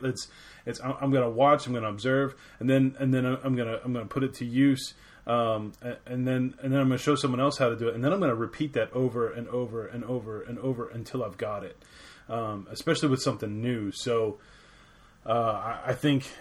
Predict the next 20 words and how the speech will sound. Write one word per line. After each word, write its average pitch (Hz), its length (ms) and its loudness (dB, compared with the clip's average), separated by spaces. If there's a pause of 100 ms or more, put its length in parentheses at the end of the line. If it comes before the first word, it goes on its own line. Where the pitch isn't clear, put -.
(140)
you 131 120 2
know, 107 300 0 (100)
seeing 147 420 4
something, 143 560 0
like 107 220 -2
seeing 131 440 2 (400)
kobolds 139 560 6
and 120 140 2
then 120 140 2
being 113 180 2
like, 110 160 -2
"Oh, 135 260 6 (100)
I 117 80 -2
gotta, 120 320 4
I 135 60 2
gotta 131 160 4
figure 123 220 0
this 117 160 -2
out," 131 280 4 (380)
uh, 113 380 4